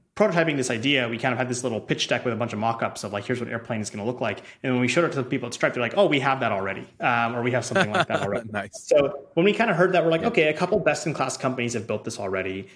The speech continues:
Speaker 1: and have seen a lot of good effects internally." Um, and it seems like when we pitch it to people who haven't built it internally, they're like, "Oh, you know, that'd be pretty nifty if we had that."
Speaker 2: Mm-hmm.
Speaker 1: That kinda gave us some confidence that there is sort of a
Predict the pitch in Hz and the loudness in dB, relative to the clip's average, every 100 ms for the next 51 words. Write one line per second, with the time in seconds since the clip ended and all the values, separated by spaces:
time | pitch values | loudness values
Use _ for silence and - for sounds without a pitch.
0 | _ 127 113 113 147 123 113 104 107 113 | _ -2 -2 -2 -2 0 0 -2 -2 -4
1 | 101 110 - 113 104 104 98 95 95 95 | -2 -4 -6 -10 -6 -6 -4 -4 -6 -8
2 | - _ _ 131 117 110 110 117 - 139 | -14 _ _ 2 4 2 0 -6 -2 0
3 | 123 120 117 117 - - 135 - 180 180 | 2 2 0 -4 -6 -4 -4 2 4 6
4 | 170 151 147 143 - 139 131 131 123 120 | 4 2 2 0 -2 -4 -2 0 0 0
5 | 143 185 196 151 139 135 123 135 131 123 | 2 2 2 2 2 0 0 2 4 4
6 | 120 - 135 131 143 143 139 143 139 135 | 2 2 2 2 0 0 2 0 0 0
7 | 127 131 - 101 104 101 127 110 95 - | 0 0 -4 -4 -2 -2 0 0 -2 -4
8 | 95 98 90 180 185 156 143 135 135 123 | -12 0 2 2 2 4 4 2 0 -2
9 | - 127 120 117 110 - 107 104 104 - | 0 -2 0 -2 -2 -2 0 0 0 -6
10 | - _ - 143 135 147 135 135 117 113 | -18 _ 2 2 4 2 2 2 2 2
11 | 107 107 107 | 2 0 -4